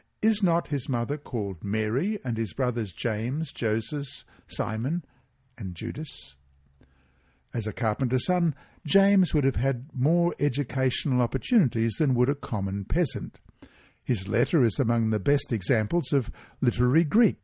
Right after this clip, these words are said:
in the New Testament. Its rich vocabulary, rhetorical flair, and command of the Old Testament are surpassed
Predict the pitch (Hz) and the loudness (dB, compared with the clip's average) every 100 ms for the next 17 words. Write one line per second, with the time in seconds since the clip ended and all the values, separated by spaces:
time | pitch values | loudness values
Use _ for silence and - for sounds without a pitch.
0 | - 127 98 95 92 160 175 - 98 - | 0 2 2 0 0 0 0 0 -2 -2
1 | - - _ _ _ _ _ 156 - - | -14 -20 _ _ _ _ _ 2 2 2
2 | 175 - 135 110 - 165 180 170 170 165 | 2 2 -2 -2 0 0 2 4 4 4
3 | 156 156 - _ 110 - 139 139 143 143 | 2 0 -8 _ -6 -2 0 2 2 2
4 | 131 - 131 127 123 147 123 117 123 127 | -2 0 2 4 2 2 4 2 4 4
5 | 139 165 175 127 117 117 135 120 165 208 | 6 4 4 4 4 6 4 2 2 0
6 | - 123 113 123 127 - 120 190 180 156 | 2 2 2 2 2 2 4 4 4 0